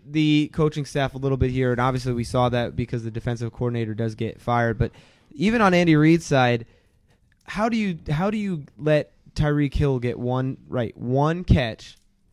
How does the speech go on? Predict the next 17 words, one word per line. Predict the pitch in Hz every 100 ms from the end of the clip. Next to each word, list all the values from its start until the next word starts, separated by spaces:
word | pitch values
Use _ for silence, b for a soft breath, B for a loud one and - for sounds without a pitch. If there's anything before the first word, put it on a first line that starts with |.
| _ _
and, | - 139 139
and | 139 131 120 120 - _
Travis | - 151 147
Kelce | - 151 151 127 107 110 - _
get | - 127
three | - 135 135
catches, | 135 117 - - - _ _ _ _ _ -
right? | 127 - _ _ - b b
They, | - 160
they | 156 151
got | 147 -
shut | 175 170
out | 180
in | 165
the | 185
first | - 180 170 -
half. | 127 120 -